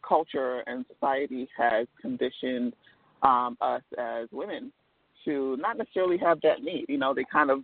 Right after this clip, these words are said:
you know, talk a lot about how women, you know, love bad boys and things like that. Um, but there's,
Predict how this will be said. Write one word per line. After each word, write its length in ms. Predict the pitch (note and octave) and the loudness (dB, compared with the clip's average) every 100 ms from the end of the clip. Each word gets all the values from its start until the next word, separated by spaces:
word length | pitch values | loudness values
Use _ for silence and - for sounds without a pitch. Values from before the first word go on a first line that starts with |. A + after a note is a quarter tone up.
| _ | _
you 160 | - C#3 | 0 4
know, 280 | B2+ A#2+ - - - | 4 4 0 -6 2
talk 220 | C3 - | 2 2
a 20 | |
lot 220 | C#3 C3+ | -4 -4
about 240 | C3 B2+ - | -6 -8 -8
how 180 | C3 | -10
women, 320 | C3+ C3+ C3 C3 _ _ _ - | -10 -14 -14 -16 _ _ _ -10
you 100 | C#3 | -6
know, 120 | B2+ | -4
love 380 | C3 C3 B2+ B2+ - - | -2 -2 -2 -6 -16 -6
bad 260 | C#3 C#3 C3 | -2 -2 0
boys 380 | C#3+ C#3+ C#3 C#3+ | 0 2 0 -2
and 140 | C#3+ | -8
things 180 | D3 C#3+ D3 | -10 -4 -2
like 180 | C3+ | 0
that. 300 | - C3+ C3+ - | 2 4 4 2
Um, 360 | C3+ B2+ B2 B2 | 0 2 0 -4
but 120 | C#3 | 0
there's, 340 | E3+ D#3+ D#3 | 2 2 0